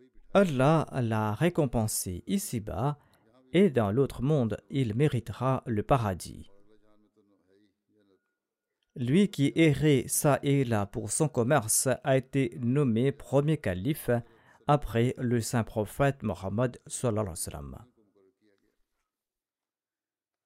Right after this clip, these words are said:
Dans un autre endroit, le Messie premier alayhi salam déclare, « Il existe deux catégories de gens. Les chanceux qui acceptent le prophète en premier.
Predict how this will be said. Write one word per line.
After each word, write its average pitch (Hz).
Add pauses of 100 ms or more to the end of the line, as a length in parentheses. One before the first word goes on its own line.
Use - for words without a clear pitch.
(1400)
Dans 151
un 170
autre 208
endroit, 175
le 147
Messie 151
premier 139
alayhi 107
salam 131
déclare, « 110
Il 113
existe 135
deux 127
catégories 131
de 127
gens. 92 (880)
Les 185
chanceux 165
qui 131
acceptent -
le 131
prophète 160
en 160
premier. 107